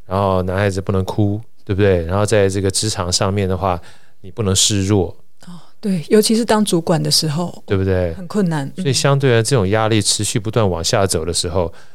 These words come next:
Speaker 1: 其实压-，压-，就是压扁自己最后一根稻草的，通常都不是别人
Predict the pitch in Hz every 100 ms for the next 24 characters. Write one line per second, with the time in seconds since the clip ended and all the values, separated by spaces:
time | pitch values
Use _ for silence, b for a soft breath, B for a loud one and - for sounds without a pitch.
0 | b - 120 123 123 131 131 - 135 135
1 | 143 - 143 139 147 151 117 85 85 110
2 | 90 - 117 110 113 110 113 85 80 82
3 | - 117 92 92 90 87 85 80 76